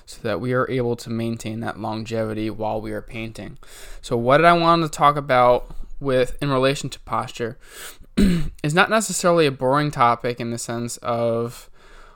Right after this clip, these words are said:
"Why is he talking to me about this? My mom always tells me that I'm slouching. My mom always told me that I do this," or "My so-and-so told me that I do that," or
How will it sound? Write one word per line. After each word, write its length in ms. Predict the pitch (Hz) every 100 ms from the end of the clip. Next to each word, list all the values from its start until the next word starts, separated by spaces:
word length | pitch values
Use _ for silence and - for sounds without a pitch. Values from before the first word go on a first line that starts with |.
| -
"Why 300 | - 123 151
is 140 | 156 147
he 100 | 139
talking 400 | 151 135 131 135
to 120 | -
me 120 | 131
about 360 | 127 127 127 -
this? 400 | 131 123 127 - - - -
My 80 |
mom 200 | 120 131
always 320 | 135 139 160 170
tells 300 | 180 185 180
me 140 | 175
that 140 | 175
I'm 120 | 170 170
slouching. 720 | - 151 151 156 156 151 147
My 80 | 117
mom 260 | 113 117
always 320 | 113 139 175
told 300 | - 165 160
me 80 | 160
that 140 | 156 151
I 100 | 151
do 180 | 147 135
this," 540 | 131 131 135 135 -
or 140 | 110
"My 280 | 110 117 131
so-and-so 720 | 143 151 160 160 151 156 156 156
told 220 | 156 151
me 120 | 151
that 140 | 147
I 80 | 143
do 200 | 139 139
that," 480 | 131 127 131 127 127
or 280 | 117 113